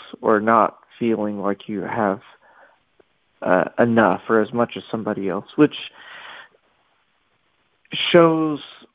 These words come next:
our, when we, when I have those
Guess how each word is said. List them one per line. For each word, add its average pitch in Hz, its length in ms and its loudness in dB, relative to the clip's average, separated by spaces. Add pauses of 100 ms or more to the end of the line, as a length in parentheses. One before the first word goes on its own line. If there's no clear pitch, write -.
our, 131 560 -2 (640)
when 135 160 -8
we, 127 280 -8 (280)
when 123 180 -4
I 139 160 4
have 120 480 -4
those 104 320 -4